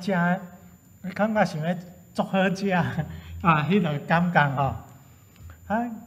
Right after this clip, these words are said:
其实啊，有的熟悉我的人，我时常听到因讲一句话，讲：“哎，蔡牧师，我真爱看你食物件，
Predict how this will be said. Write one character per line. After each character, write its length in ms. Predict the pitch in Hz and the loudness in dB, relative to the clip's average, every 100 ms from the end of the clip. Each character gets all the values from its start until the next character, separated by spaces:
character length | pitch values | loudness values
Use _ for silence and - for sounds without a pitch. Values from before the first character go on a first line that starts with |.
| - - | -20 -10
其 100 | 175 | -6
实 240 | 170 220 226 220 | -4 -4 -6 -8
啊， 180 | 151 156 | -8 -8
有 220 | 151 143 156 | -6 -6 -4
的 300 | 160 165 226 - - - - - | -6 -6 -8 -14 -20 -20 -20 -16
熟 200 | - 151 | -8 -6
悉 160 | - 151 160 | -4 -4 -2
我 160 | 202 196 | 0 2
的 100 | 175 | 0
人， 220 | 135 139 | -2 -4
我 120 | 185 | -4
时 220 | 180 170 | -4 -6
常 300 | 151 156 156 160 | -6 -8 -8 -10
听 80 | |
到 260 | 160 156 147 131 | -6 -6 -6 -10
因 180 | 143 151 | -10 -10
讲 240 | 175 185 202 | -6 -4 -4
一 140 | - | -8
句 20 | |
话， 440 | - 185 160 147 151 | -10 -8 -6 -6 -6
讲 220 | 175 185 - - - - - - | -6 -8 -10 -20 -20 -20 -12 0
：“哎， 320 | 170 165 165 | 0 0 -4
蔡 160 | - 214 | -4 -2
牧 160 | 170 | -2
师， 140 | 147 196 | -4 0
我 140 | 202 | 0
真 260 | 202 170 180 | 0 -2 -2
爱 100 | 185 | -2
看 260 | 185 190 | 0 0
你 100 | 180 | 0
食 160 | 185 160 | -2 -6
物 380 | 127 131 123 85 | -6 -6 -8 -6
件， 360 | 135 135 139 | -6 -4 -6